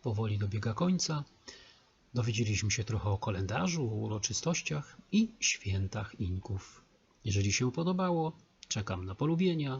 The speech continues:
subskrypcje i jakieś miłe słowa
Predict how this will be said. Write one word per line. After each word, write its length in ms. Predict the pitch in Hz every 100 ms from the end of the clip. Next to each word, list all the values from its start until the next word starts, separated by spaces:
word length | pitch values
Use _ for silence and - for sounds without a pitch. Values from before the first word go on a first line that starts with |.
| -
subskrypcje 960 | - 226 226 - 113 107 - 113 110 117 - _ _ -
i 240 | 190 208 -
jakieś 520 | 110 101 - 123 - - -
miłe 300 | 101 120 113
słowa 460 | - 104 95 107